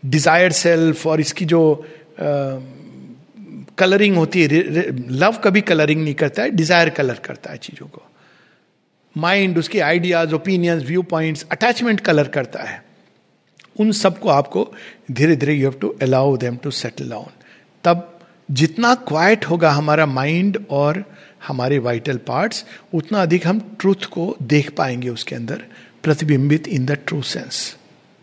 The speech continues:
लेकिन यही अंत नहीं है। हमारा ट्रुथ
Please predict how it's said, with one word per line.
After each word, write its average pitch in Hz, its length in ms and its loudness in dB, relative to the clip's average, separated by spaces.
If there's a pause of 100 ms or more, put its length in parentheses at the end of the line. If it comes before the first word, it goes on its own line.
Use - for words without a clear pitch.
(960)
लेकिन 165 260 2
यही 160 300 0
अंत 208 240 -2
नहीं 208 240 -2
है। 107 220 -12 (1300)
हमारा 139 260 0
ट्रुथ 175 240 0